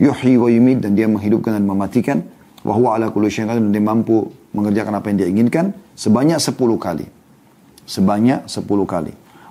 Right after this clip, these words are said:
Maka Allah akan menulis dengan satu kalinya sepuluh kebaikan. Kalau tadi kan, s-, eh, sepuluh kali itu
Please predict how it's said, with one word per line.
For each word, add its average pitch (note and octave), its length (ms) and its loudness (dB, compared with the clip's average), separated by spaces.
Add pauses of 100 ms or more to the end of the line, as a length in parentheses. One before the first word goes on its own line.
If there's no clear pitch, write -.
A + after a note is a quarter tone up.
Maka A#2 260 -2
Allah D3+ 240 0
akan C3 240 0
menulis D#3 540 0 (100)
dengan B2+ 400 2
satu F3 640 -2
kalinya B2 640 2 (100)
sepuluh C3 480 0
kebaikan. F#2 460 -4
Kalau G#2+ 180 -4
tadi C#3+ 240 -2
kan, F#3 240 -2 (540)
s-, - 340 -12
eh, A2 240 -4
sepuluh C#3 460 0
kali A#2+ 340 2
itu F#3+ 240 -2